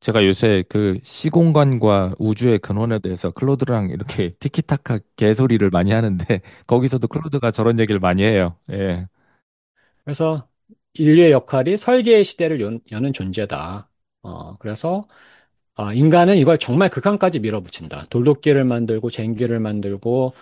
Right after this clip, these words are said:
Speaker 2: 우주선을 만들고, 공장을 만들고, 컴퓨터 물론 만들었죠. 도구뿐만 아니라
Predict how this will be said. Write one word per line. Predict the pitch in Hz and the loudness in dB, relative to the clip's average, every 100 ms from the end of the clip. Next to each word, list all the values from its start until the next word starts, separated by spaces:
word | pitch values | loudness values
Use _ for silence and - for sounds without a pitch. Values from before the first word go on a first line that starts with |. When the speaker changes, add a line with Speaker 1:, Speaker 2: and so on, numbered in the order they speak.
| - - - | -20 -14 -4
Speaker 2:
우주선을 | 120 151 147 135 123 | 0 2 2 2 0
만들고, | 110 98 101 101 127 | -2 -4 -6 -6 -4
공장을 | 120 127 127 127 117 113 | 0 0 2 0 0 -4
만들고, | 98 87 95 | -6 -8 -6
컴퓨터 | 190 196 185 | -4 0 0
물론 | 110 107 | 0 -2
만들었죠. | 92 85 85 - - 151 143 | -4 -6 -10 -12 -12 -12 -12
도구뿐만 | - 127 147 175 175 - 170 170 160 | -2 0 2 0 0 -2 -2 0 0
아니라 | 131 131 151 | 0 0 0